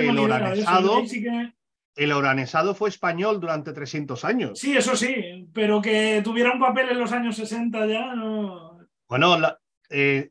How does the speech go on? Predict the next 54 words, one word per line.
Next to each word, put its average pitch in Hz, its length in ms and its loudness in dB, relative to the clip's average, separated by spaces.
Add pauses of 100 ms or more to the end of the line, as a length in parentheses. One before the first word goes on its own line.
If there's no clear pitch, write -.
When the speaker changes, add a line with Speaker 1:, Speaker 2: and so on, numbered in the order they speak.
Speaker 2:
si - 220 -12
todo 196 240 4
va 190 100 6
bien, 190 240 6
saldrá 160 320 -4
un 165 80 -6
libro 160 280 -2
mío 147 440 2
dentro 139 460 -2
de 127 420 -2
siete, 147 240 -8
ocho 143 180 -6
meses 175 360 -2
sobre, 135 400 -4 (360)
sobre 123 720 -4
Speaker 1:
Lo 247 160 4
dejamos 294 380 4
para 302 180 2
el 269 60 2
Speaker 2:
Argelia 247 40 2
Speaker 1:
libro, 262 140 4
Speaker 2:
Oas. 185 180 -2
Speaker 1:
¿vale? 269 280 -4 (500)
Speaker 2:
¿Qué? 170 140 4
Speaker 1:
Entonces 262 360 -2
mejor, 202 440 -2
eh, 226 160 -8
lo 226 140 -2
dejamos 233 340 0
para 294 180 0
el 269 60 0
libro 285 240 0
y 277 40 2
así 269 140 -2
lo 240 140 -2
promocionamos. 208 800 -6
Speaker 2:
Exactamente. 143 760 0
Venga, 170 240 4
Speaker 1:
En, - 40 4
en 135 60 0
Speaker 2:
buenas 180 180 8
Speaker 1:
vez 294 80 6
de 285 60 4
hacerlo 294 180 2
en - 40 2
Speaker 2:
noches. - 60 -2
Speaker 1:
septiembre, 294 380 0
buscamos 269 420 0
otro 254 240 0
tema 277 340 -2
y 233 360 0
promocionamos 220 680 -2
el 202 100 -4
libro. 160 400 -14